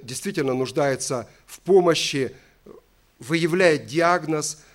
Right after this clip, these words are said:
сует руку в сумку, абсолютно не смотрит, какое лекарство он вытащил, и дает этому человеку. Может ли это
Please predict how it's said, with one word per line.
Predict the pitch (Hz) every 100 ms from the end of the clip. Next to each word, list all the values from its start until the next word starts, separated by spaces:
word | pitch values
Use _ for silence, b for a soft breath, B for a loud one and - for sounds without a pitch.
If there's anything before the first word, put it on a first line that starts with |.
| b b
сует | - - 180 190 180
руку | 185 185 165
в | -
сумку, | - 196 196 - 160 139
абсолютно | - 185 185 -
не | 175 165
смотрит, | 185 190 156
какое | 151 151 175
лекарство | 156 156 170 151 156
он | 135
вытащил, | 180 160 - 160 -
и |
дает | 139 151 170 165 -
этому | 135 135 131 113 B
человеку. | B 147 131 135 104 - _ _ _ _ -
Может | 117 123 151
ли | 202
это | 156 131